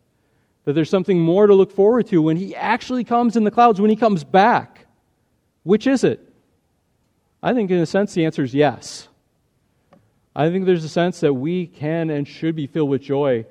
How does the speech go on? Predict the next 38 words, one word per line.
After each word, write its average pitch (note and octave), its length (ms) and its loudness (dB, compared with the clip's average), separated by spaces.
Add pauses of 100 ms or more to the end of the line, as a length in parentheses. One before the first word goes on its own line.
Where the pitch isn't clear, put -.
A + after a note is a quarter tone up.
(240)
If D#3 160 -6
you G3+ 140 0
have F#3+ 200 2
a F#3 80 0
personal F3 500 -6
relationship D#3 540 -4
with C#3 80 -8
Jesus E3+ 340 -10
Christ, F3 640 -8 (380)
yeah, C4+ 280 -8
that G3 180 -2
should D3+ 260 -8
give F#3+ 260 -4
us C#3 360 -4 (280)
this D3+ 160 -6
internal D#3+ 800 -4 (220)
joy. C3 640 0 (1000)
But D#3+ 160 4
there's E3 200 0
also F3 300 0
a C3+ 40 -2
longing C3 960 -4 (140)
that C#3+ 140 0
we C3+ 180 -6
have C3 420 -4 (680)
as D3+ 220 0
we, D#3 260 -2
as D3 180 -2
we D3 120 -2
look C#3 180 -8
forward F3 840 0
to F3 140 -2
his C#3+ 180 -2
return. C#3+ 440 -4
We D3+ 100 -2
look D#3 220 -4
forward E3+ 360 0
to D3 180 -4